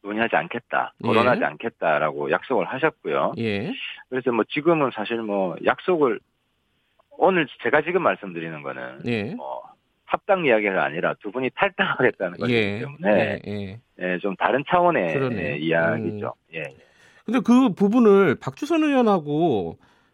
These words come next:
Speaker 2: 어, 그 뒤에 얼굴을 보셨다면서요, 하태경 의원이?
Speaker 1: 어, 제가 어제 만났죠.
Speaker 2: 예.
Speaker 1: 어제 만났는데 이제 그 자리에서는, 어, 이제 뭐, 탈당할 것이라는 뭐,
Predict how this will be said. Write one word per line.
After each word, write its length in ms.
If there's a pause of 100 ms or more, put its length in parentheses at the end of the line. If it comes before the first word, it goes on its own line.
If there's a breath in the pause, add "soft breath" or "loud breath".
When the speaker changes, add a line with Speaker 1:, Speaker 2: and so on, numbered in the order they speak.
(160)
Speaker 2:
어, 380
그 160
뒤에 560 (180)
얼굴을 300
보셨다면서요, 840
하태경 340
의원이? 480 (920 loud breath)
Speaker 1:
어, 120
제가 220
어제 400
만났죠. 680
Speaker 2:
예. 640
Speaker 1:
어제 120
만났는데 880
이제 140
그 120
자리에서는, 1080 (680)
어, 720 (120)
이제 340
뭐, 220
탈당할 800
것이라는 880
뭐, 340